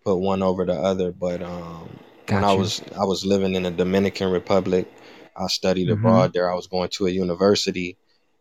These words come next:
Speaker 2: Mm-hmm.
Speaker 1: and, you know, my classes would be in the morning. So in the afternoons, we would go
Speaker 2: Okay.
Speaker 1: to an orphanage and we would volunteer. You know, we
Speaker 2: Mm-hmm.
Speaker 1: working with kids that don't have a mom, they don't have a dad,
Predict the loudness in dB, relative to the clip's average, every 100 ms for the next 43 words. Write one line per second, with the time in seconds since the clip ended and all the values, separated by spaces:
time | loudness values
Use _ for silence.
0 | -2 2 2 2 -2 -8 -6 -6 -4 -2
1 | 2 2 2 0 0 0 -2 -2 -2 0
2 | 0 -2 -2 -2 0 -2 0 -2 0 0
3 | 0 -2 -4 -2 -2 2 2 2 0 0
4 | -2 -4 -6 -6 -6 -6 -6 -4 -4 -2
5 | -2 -2 -6 -6 -4 -4 -8 -16 -8 0
6 | 2 4 2 2 -2 -8 -4 0 0 -2
7 | -6 -4 -2 -2 -4 -4 -10 -8 -6 -6
8 | -6 -4 -4 -4 -4 -6 -4 -2 -2 -4